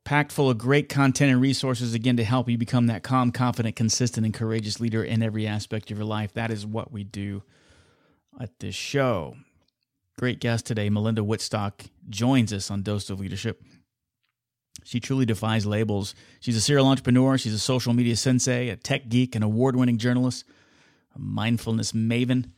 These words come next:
She's all about authenticity and authentic connections and evolved leadership.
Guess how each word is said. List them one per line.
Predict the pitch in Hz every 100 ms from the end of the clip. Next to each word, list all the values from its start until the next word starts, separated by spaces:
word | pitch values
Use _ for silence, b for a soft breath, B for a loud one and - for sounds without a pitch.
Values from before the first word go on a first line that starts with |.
| b b b b b b
She's | - 107
all | 123
about | 135 139
authenticity | 135 139 131 123 143 123 98
and | 98
authentic | 113 117 135 127 -
connections | 120 127 135 - 95 87 95
and | 110
evolved | 110 143 156
leadership. | 135 165 151 -